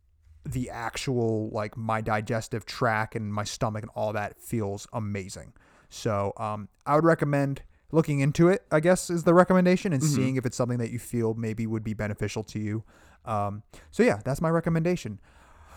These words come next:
Speaker 1: Our next film, Zachary.
Speaker 2: Yes.
Speaker 1: We are going to be doing Little Miss Sunshine.
Speaker 2: Oh yeah, I know about this movie.
Speaker 1: I've been on a, I've been on a Paul Dano kick, so,
Speaker 2: Mm-hmm.
Speaker 1: uh, uh, you haven't seen it,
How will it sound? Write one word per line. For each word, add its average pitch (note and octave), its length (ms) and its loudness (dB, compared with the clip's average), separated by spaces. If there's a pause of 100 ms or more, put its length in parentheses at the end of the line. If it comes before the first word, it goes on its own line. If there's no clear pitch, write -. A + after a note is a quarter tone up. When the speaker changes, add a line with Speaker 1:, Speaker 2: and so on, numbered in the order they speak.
(220)
Speaker 1:
Our C#4+ 220 10
next C#4+ 320 4
film, C4 260 6
Zachary. A#2 380 0
Speaker 2:
Yes. - 420 -2 (1000)
Speaker 1:
We E3+ 140 6
are G3+ 80 10
going F3+ 220 8
to E3 60 4
be D#3 100 2
doing C3+ 480 2 (1080)
Little D3 220 6
Miss D#3+ 160 2
Sunshine. A2 560 -6 (1120)
Speaker 2:
Oh C4+ 260 10
yeah, B3 300 8 (320)
I - 60 2
know D#3+ 120 8
about A2+ 160 6
this G#2 160 -2
movie. B2 260 0
Speaker 1:
I've B2+ 140 -2
been C3 140 0
on B2+ 120 0
a, A2+ 160 0
I've C3 120 0
been D3 100 2
on C#3 80 4
a B2 60 2
Paul C#3+ 280 6
Dano A#2+ 340 -2
kick, - 320 -10
so, - 140 -4
Speaker 2:
Mm-hmm. - 640 -2
Speaker 1:
uh, G#2 340 -4 (600)
uh, G2 380 -8 (220)
you C#3 140 2
haven't C#3 180 4
seen A#2+ 200 -4
it, A2 120 -14